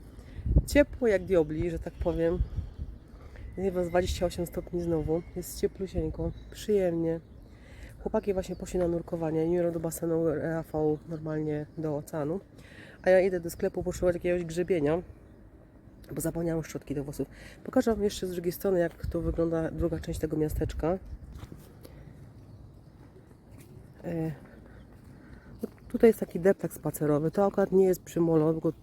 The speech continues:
bo to jest akurat bardziej jakby od strony, jak się wjeżdża do miasta,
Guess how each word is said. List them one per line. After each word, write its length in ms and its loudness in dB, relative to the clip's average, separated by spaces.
bo 80 2
to 120 0
jest 180 4
akurat 260 -4
bardziej 320 2
jakby 240 2
od 140 -2
strony, 400 4
jak 120 0
się 140 -2
wjeżdża 360 4
do 120 0
miasta, 460 0